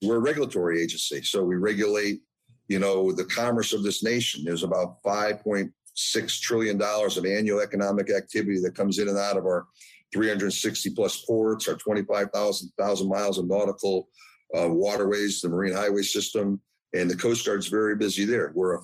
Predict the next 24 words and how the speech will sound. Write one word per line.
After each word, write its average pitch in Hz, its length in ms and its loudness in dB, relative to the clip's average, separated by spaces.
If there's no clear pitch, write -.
maritime 104 540 0
first 107 320 0
responder, 87 640 0
and 82 120 -6
we've 113 120 2
been 123 160 2
busy. 127 260 -2
You 90 80 0
know, 90 80 2
last 104 340 0
year 104 160 2
was 95 220 0
the 92 80 0
busiest 101 400 0
Atlantic 98 400 0
Basin 101 320 0
hurricane 104 460 0
season 107 380 0
in 92 80 0
the 80 80 0
history 110 360 0
of 85 80 0
record 110 360 0
keeping. 123 420 0